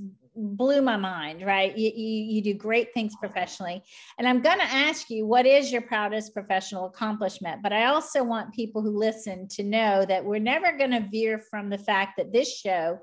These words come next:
is about getting to know you, the woman, not just you, your title. But in, in, before we go on to that, you know, personal side of things, I wanna ask you, what has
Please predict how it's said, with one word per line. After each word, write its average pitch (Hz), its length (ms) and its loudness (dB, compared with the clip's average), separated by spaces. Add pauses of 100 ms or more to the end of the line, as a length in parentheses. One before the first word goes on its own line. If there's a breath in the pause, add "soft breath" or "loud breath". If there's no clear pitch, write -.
(320 loud breath)
is 214 180 0
about 208 260 0
getting 202 340 2
to 214 140 -8
know 196 140 0 (140)
you, 202 380 2
the 175 120 -2
woman, 180 680 -4
not 196 300 -2
just 226 260 -4
you, 220 220 0
your 196 200 -2
title. 190 560 -2 (460 soft breath)
But 208 300 2
in, 226 340 -2
in, 208 260 -2
before 269 360 2
we 285 100 0
go 240 240 2
on 220 280 -2
to 220 120 -6
that, 190 280 0 (200)
you 208 140 -6
know, 180 100 -4
personal 277 500 2
side 190 280 -2
of 185 80 -6
things, 208 280 -6
I 302 120 0
wanna 349 260 0
ask 311 440 -2
you, 233 100 0
what 262 160 2
has 392 260 0